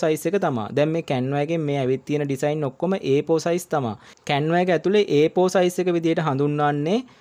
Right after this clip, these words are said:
විඩ්ත් එක විසි එකයි, හයිට් එක විසිනමය දශම හතයි සී එම්. හරිද? එතකොට ඒක තමයි ඒ ෆෝ සයිස් එක. මෙතනදී කස්ටමර්ස්ලා බොහෝ දුරට ඉල්ලන්නේ මෙන්න මේ ඒ ෆෝ සයිස් එකට තමයි හදාගන්න ඉල්ලන්නේ. මේ ඒ ෆෝ සයිස් එකට හදන එකේ දෙකක් එන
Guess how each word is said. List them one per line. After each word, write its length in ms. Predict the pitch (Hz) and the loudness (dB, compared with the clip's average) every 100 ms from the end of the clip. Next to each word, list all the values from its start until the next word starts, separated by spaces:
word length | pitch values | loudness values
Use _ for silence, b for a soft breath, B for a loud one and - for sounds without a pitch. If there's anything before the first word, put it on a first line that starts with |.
| B 135 | B -4
විඩ්ත් 240 | 147 - 190 | -4 0 2
එක 120 | 190 | 2
විසි 200 | 147 139 160 | 0 0 0
එකයි, 340 | 165 165 180 233 | 2 2 2 2
හයිට් 340 | 170 156 165 170 | 2 0 0 0
එක 120 | 202 180 | 2 0
විසිනමය 460 | - 165 160 160 | 0 0 0 2
දශම 220 | 156 165 190 | 0 0 0
හතයි 240 | 185 165 160 135 | 0 2 0 0
සී 100 | 113 | -2
එම්. 60 | 107 123 | -2 0
හරිද? 240 | 175 180 | 0 0
එතකොට 300 | 151 147 156 | 0 2 2
ඒක 120 | 139 147 | 2 0
තමයි 200 | 151 202 208 | 0 0 0
ඒ 80 | 147 156 | 0 2
ෆෝ 160 | 165 175 | 0 2
සයිස් 260 | 139 127 117 | 0 -2 -4
එක. 120 | 113 - B B | -4 -6 B B
මෙතනදී 420 | 139 135 170 196 208 | -2 0 0 -2 -2
කස්ටමර්ස්ලා 680 | 139 - 170 170 165 196 175 | -4 -2 -2 -2 0 -2 0
බොහෝ 240 | 147 165 165 | 2 2 2
දුරට 240 | 175 165 | 0 -2
ඉල්ලන්නේ 300 | 160 170 190 | -2 -2 -2
මෙන්න 200 | 165 160 196 | -2 -2 -2
මේ 120 | 202 151 | -2 0
ඒ 40 | 143 160 | 0 2
ෆෝ 100 | 180 | 0
සයිස් 240 | 180 170 175 | 2 0 -2
එකට 220 | 170 165 | -4 -2
තමයි 200 | 165 185 180 | -2 0 0
හදාගන්න 520 | 160 160 160 165 196 | 2 2 2 2 2
ඉල්ලන්නේ. 420 | 180 151 117 110 - B B _ 139 | 2 0 0 -4 -8 B B _ 0
මේ 140 | 196 - 143 | 0 2 2
ඒ 80 | 151 180 | 2 2
ෆෝ 100 | 175 | 0
සයිස් 300 | 180 175 175 | 2 -2 -2
එකට 220 | 175 180 165 | -2 0 0
හදන 360 | 131 151 170 147 | 0 0 0 -2
එකේ 260 | 127 151 269 b b b 123 | 0 -2 -2 b b b 0
දෙකක් 480 | 131 131 202 - - | 0 2 0 -2 -2
එන 100 | 185 | 2